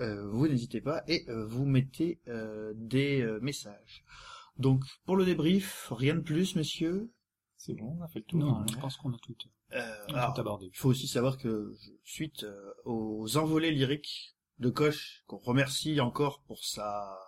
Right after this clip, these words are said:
Speaker 2: C'est génial, hein.
Speaker 1: participation la semaine dernière, euh, on est très nombreux <laughs> à vouloir absolument, euh,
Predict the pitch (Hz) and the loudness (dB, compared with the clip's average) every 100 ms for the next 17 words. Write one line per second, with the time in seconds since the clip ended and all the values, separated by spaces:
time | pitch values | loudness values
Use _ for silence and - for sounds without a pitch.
0 | - - 120 117 170 165 - - - - | -14 -10 -6 -2 -2 -4 -6 -2 -2 -2
1 | - 156 135 - 160 117 - 117 117 120 | -2 0 0 0 0 -2 0 0 2 4
2 | 151 - - - - - - 120 117 117 | 2 0 -12 -18 -18 -16 0 2 4 4
3 | 113 113 117 139 170 - 196 175 143 - | 4 4 4 2 2 -2 2 4 4 2
4 | 147 135 151 - 131 117 117 139 151 151 | -2 -2 -2 2 2 2 4 4 4 2
5 | 135 - - 143 135 139 165 127 120 | -2 -4 0 4 6 6 4 0 0